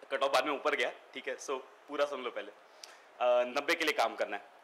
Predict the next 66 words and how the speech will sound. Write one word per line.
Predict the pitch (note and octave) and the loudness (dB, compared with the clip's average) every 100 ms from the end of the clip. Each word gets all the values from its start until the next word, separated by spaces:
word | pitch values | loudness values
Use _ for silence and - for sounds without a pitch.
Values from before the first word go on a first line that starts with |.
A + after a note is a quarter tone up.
| - - | -20 -6
तो | D3+ D#3+ D#3+ D#3 | 0 4 4 2
जीएस | D#3 D3+ D#3 | 0 -2 0
का | D#3+ | -2
पेपर | D3+ D3+ | -2 -2
उठाया, | C#3+ D3+ | 0 2
उसमें | D3 D3+ | 0 -2
देखा | C#3+ E3 | -4 -4
कि | E3 | -2
current | - D3+ E3+ | 2 2 2
affairs | D#3+ D#3 | 0 0
पे | E3+ F3 - - | 0 -2 -4 -12
बहुत | C3+ D3+ | -4 0
ज़्यादा | C3+ B2+ | 2 2
questions | B2+ A#2+ B2 G#2+ | 2 -6 -8 -12
होते | G2+ G2+ | -14 -16
हैं। | - - - C3 | -20 -20 -18 -6
मतलब | C#3 E3 | -2 0
अगर | E3 D#3+ | 2 4
आपको | D#3 F3 | 2 0
जो | D#3+ | -6
क्वेश्चन | E3 D#3 F3+ | -6 -6 -4
current | E3 D#3+ | -2 -4
affairs | - E3 | -2 -2
का | E3 | 0
नहीं | E3+ D#3 | -2 -2
भी | F3 | 2
लग | E3 B2 | 4 4
रहा | G#2 | 0
है, | - - - - B2+ | -6 -20 -20 -12 -2
जैसे | C#3 E3 E3 D#3+ - | 0 4 4 4 -2
comptroller | C#3+ D3 D#3 D#3 | -4 -2 2 4
and | D3+ D3+ | 4 4
audit, | C#3+ C3+ | 2 0
सीएजी | - D3 D3+ D3+ | -6 -2 0 0
का | D3+ D#3+ | 2 4
उस | D#3 C#3+ | 4 -2
समय | D#3 D#3 | -4 -2
question | D3 D#3+ D3+ | -2 0 2
आया | C#3 | 4
था, | C#3+ B2+ - - - | 2 -2 -6 -14 -6
तो | C#3+ | -2
मेरे | C#3 | 0
को | D3+ | 0
अभी | D3 | 0
कल | D#3 | 0
परसों | D3+ D3+ D#3+ | 0 0 -2
में | D#3 | 0
एक | |
बंदा | C#3+ C#3+ | 2 4
आया | C#3 | 4
था, | C#3+ | 4
वो | C#3+ | 0
बोल | C#3 C#3 | 2 2
रहा | C#3+ | 2
था | |
कि | C#3+ C#3+ | 0 0
"यार, | C#3+ D3 | 2 4
यार | D3 | 4
वो | C#3 | 2
तो | C#3 | -4
current | D3 C#3+ D3 | -4 -2 -2
affairs | C#3+ D3+ | -6 -8
से | D#3+ | -4
related | C#3+ C#3 D3 | 0 0 0
कैसे | C3 | -2
है?" | A2+ | -4